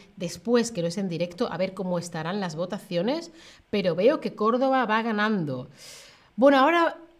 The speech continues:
dos preguntitas rápidas. Hmm, ¿la Alhambra y el Generalife están en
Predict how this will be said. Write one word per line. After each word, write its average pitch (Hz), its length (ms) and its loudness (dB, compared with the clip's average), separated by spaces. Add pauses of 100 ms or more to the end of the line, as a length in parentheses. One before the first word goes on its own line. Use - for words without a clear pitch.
(120)
dos 277 280 4
preguntitas 226 680 0
rápidas. 139 560 -8 (140)
Hmm, 202 460 2 (360)
¿la 180 300 -6
Alhambra 208 680 -8
y 202 180 -4
el 196 140 -6
Generalife 160 720 -6
están 160 420 -6
en 214 560 -2